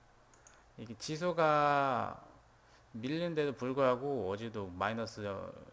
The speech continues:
영점오이 프로, 오늘은 높게 끝났네요.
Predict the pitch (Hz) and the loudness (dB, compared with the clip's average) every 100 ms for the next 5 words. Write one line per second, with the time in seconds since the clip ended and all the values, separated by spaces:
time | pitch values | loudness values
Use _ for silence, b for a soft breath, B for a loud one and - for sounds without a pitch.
0 | - 110 117 117 107 101 110 - 107 101 | -10 -6 -6 -6 -6 -4 -6 -8 -6 -4
1 | 90 - - 107 117 131 120 101 92 104 | -6 -12 -16 -14 -12 -10 -12 -12 -8 -8
2 | 131 123 160 165 139 104 | -6 -6 -4 -4 -4 -6